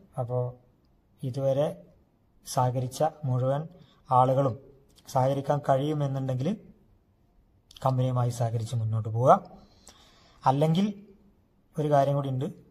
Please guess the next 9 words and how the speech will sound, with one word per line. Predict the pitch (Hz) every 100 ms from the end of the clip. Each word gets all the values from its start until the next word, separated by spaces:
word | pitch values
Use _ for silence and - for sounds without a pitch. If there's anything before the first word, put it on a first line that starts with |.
| _ _ _ _ _ 135
ഇനിയും | 135 151 160 165 - - _ _ 139
റീഫണ്ടിൻ്റെ | 139 131 143 147 147
option | 135 - 143 123
വരും | 123 185 - - _ _ 143
അടുത്ത | 127 -
ആഴ്ച. | 123 107 151 - _ _ _ _ -
താല്പര്യമില്ലാത്തവർക്ക് | 127 120 131 135 127 123 123 123 120 170 - -
refund | 131 120 127 127
കൊടുക്കാം. | 123 120 147